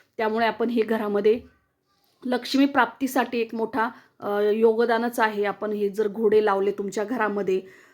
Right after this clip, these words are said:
तर, अ, हे घोडे लावतानी आपण बऱ्याच वेळेला लोक घरामध्ये काहींना घोडे किती पाहिजे किंवा कलर कोणता पाहिजे,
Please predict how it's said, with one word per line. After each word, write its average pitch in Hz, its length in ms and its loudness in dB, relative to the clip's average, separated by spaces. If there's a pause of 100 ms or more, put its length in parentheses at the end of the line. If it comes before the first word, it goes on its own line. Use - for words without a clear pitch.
(280)
तर, 254 160 4
अ, 254 180 4 (440)
हे 294 120 4
घोडे 262 340 6
लावतानी 220 560 0 (240)
आपण 247 600 0 (680)
बऱ्याच 254 480 0
वेळेला 247 240 4
लोक 233 220 2
घरामध्ये 226 460 2
काहींना 233 500 -2 (1200)
घोडे 247 460 4 (320)
किती 302 240 4
पाहिजे 226 440 2
किंवा 240 240 -2
कलर 262 380 2
कोणता 254 460 0
पाहिजे, 202 500 0